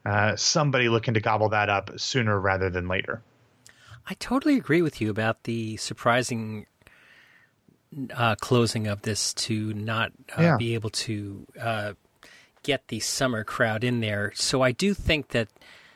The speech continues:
Speaker 2: there is somebody else circling that we will get a press, uh, we'll, <laughs> we'll get an announcement in the next week or so
Speaker 1: Hmm.
Speaker 2: to see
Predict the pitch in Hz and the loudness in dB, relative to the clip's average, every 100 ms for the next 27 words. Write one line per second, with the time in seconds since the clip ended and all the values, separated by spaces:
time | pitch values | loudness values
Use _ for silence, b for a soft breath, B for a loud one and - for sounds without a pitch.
0 | B - 117 120 127 123 - 123 117 117 | B 0 2 2 2 2 2 0 0 0
1 | 113 104 - - 113 110 110 107 104 101 | 0 0 -2 0 0 0 -4 -6 -6 -6
2 | 101 - _ _ - 120 117 107 107 107 | -8 -10 _ _ -20 -8 -4 -4 -4 0
3 | 110 107 - 120 107 - - - _ - | 0 -2 -2 0 0 -2 -6 -10 _ -12
4 | - 110 101 101 - 107 - 147 - - | -4 -2 -2 -4 -12 -12 -2 -2 -2 -6
5 | - 135 120 104 98 101 107 117 117 104 | -6 -6 -6 -6 -6 -6 -4 -4 -6 -6
6 | 101 104 - - 117 110 - 110 98 - | -4 -6 -6 -2 -2 0 -2 0 -2 -4
7 | B B B B B B - 117 123 113 | B B B B B B -2 4 4 4
8 | 104 - - 107 98 | -2 0 2 2 0